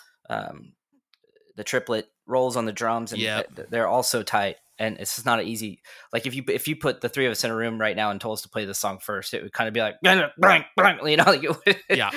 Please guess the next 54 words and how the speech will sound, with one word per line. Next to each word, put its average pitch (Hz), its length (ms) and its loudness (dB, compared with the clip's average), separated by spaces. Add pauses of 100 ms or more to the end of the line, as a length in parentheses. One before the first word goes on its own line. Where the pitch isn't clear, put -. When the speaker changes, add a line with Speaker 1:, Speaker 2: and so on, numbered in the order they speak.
(120)
Speaker 1:
this - 180 0
is 190 80 -2
not 160 240 8
an 147 60 0
easy 139 180 -2
song 127 240 -2
to 120 60 -6
play 120 260 2
as 113 100 0
a 110 120 -6
Speaker 2:
That 113 140 6
cool 180 200 0
Speaker 1:
five-piece - 40 -2
Speaker 2:
thing 123 180 4
Speaker 1:
band. 107 40 2
Speaker 2:
he 175 100 -2
goes 147 400 -2
to 151 180 -4
with 143 160 -6
the 120 80 -4
ride 120 540 0
on 131 160 -8
that 135 100 -4
one 143 160 -4
part 143 220 -4
where 131 180 -6
he, 113 200 -10
he 120 240 -16 (360)
changes 139 480 -4
the 127 140 -8
beat 127 340 -6
entirely 123 640 -6
of 127 140 -8
the 117 100 -8
ride 117 500 -4 (120)
on 131 160 -8
that, 123 360 -6
uh, 110 360 -8 (440)
on 123 80 -14
that 110 160 -10
bridge. 117 500 -6
I 127 120 -8
just, 110 340 -8
it's - 180 -4
so 175 380 0
cool. - 560 -8 (100)
Uh, - 200 -8 (100)
and, 127 500 -10
uh, - 220 -18
so, 117 340 -6 (140)
yeah, 98 300 -12 (180)
I 107 120 -10
just, 101 220 -8 (180)
w-, 151 200 -8